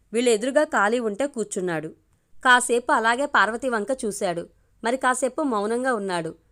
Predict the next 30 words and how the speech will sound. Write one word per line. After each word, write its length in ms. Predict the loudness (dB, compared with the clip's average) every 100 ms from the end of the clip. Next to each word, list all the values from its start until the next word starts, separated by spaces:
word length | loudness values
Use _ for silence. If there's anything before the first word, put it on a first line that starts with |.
| _ _
వెంటనే 320 | -4 0 0 0
అతని 240 | -2 -2
మనసులో 400 | -2 -2 -2 -4
కదిలిన 340 | -2 -4 -2
భావం 440 | 0 2 2 -2 -6 _ _ 0
ఆ 120 | 2
రోజు 240 | 2 -4
తన్ని 300 | -2 -2 0
అంత 260 | -2 -4 -2
మాట 320 | 0 0 0
అన్నది. 340 | -2 -4 -8 -14 _ _ _
దానికి 220 | -4 -2 -2
ప్రతి 280 | -4 -2
ఇప్పుడు 300 | -4 -4 -6
తీర్చుకోవాలి. 760 | -6 -6 -6 -2 0 0 -2 -8 _ _ _ -4
"నేను 200 | 0 2
మదం 320 | 2 0 0
పట్టిన 320 | 0 -2 -2
జంతువునా? 640 | -2 -4 -2 -4 -2 -4 -8 _ _ -14
ఇప్పుడు 240 | -6 -4
నా 140 | -2 0
మాటలకు 460 | 0 0 -2 -2
బేజారెత్తి 640 | -4 -2 -2 -2 -4 -4 -4
మొగుడు 300 | -2 -2 -2
వంక 180 | -2 -6 -8
చూస్తూ 260 | -10 -6 -4
వణికిపోవాలి. 720 | -4 -6 -4 -2 -2 -4 -8 _ _ _ _ -10
మీరు 140 | -4 -2
పార్వతి 440 | 2 2 2 -4
కదా? 360 | -4 -2 -4